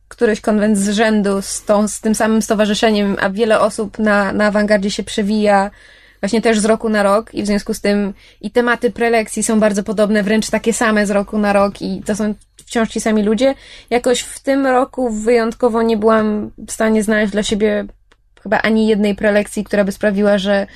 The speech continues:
że spojrzałam w program i stwierdziłam: „O tak, na to chcę iść, to brzmi super fajnie”. I też lądowałam właściwie tylko i wyłącznie na konkursach, z tego względu, że konkursy to są jednak te,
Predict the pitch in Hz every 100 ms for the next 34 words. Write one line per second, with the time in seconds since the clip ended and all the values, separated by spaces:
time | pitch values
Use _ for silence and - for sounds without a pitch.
0 | - - - 208 247 226 214 - 214 208
1 | 202 - 208 240 - 277 269 - 233 226
2 | 233 233 233 220 240 214 226 208 214 208
3 | 208 208 208 196 190 269 - - - 294
4 | 339 370 - - 226 226 - 233 233 233
5 | 226 214 220 220 214 - 214 202 220 208
6 | 208 202 214 208 202 - 226 277 277 -
7 | - 262 247 254 262 254 240 233 254 254
8 | 269 - 240 247 240 233 233 - - 240
9 | 240 233